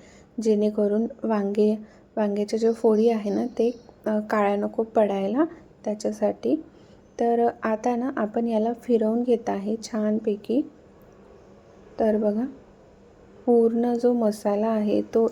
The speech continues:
एकूण एका आलूच्या आणि वांग्याच्या फोडीला लागायला पाहिजे, त्याच्यासाठी छानपैकी फिरवून घ्यायचं आहे आपल्याला. तर फ्रेंड्स, स्मेल खूप छान येत आहे.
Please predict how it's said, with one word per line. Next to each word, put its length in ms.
एकूण 440
एका 300
आलूच्या 640
आणि 180
वांग्याच्या 480
फोडीला 580
लागायला 500
पाहिजे, 800
त्याच्यासाठी 600
छानपैकी 640
फिरवून 480
घ्यायचं 380
आहे 220
आपल्याला. 460
तर 240
फ्रेंड्स, 500
स्मेल 360
खूप 340
छान 280
येत 240
आहे. 280